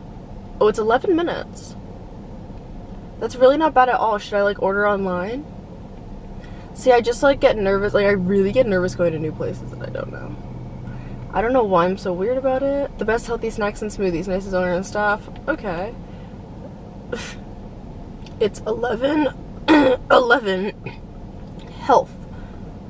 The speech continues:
is what it's called. Why is it called that? They don't have a website? That, like, kinda susses me out.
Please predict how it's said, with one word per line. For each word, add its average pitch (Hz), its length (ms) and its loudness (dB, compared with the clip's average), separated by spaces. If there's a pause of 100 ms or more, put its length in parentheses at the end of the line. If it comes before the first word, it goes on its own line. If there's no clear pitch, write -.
(120)
is 214 140 2
what 196 120 2
it's 185 140 -4
called. - 460 -2
Why 180 180 0
is 302 120 -4
it - 60 -8
called 262 360 -4
that? - 100 -12 (2000)
They 208 80 -4
don't 226 160 -4
have 247 140 -2
a 233 40 0
website? 254 580 -4 (1120)
That, 202 120 -10
like, 202 160 -10
kinda 202 240 -10
susses - 420 -10
me - 200 -10
out. - 200 -14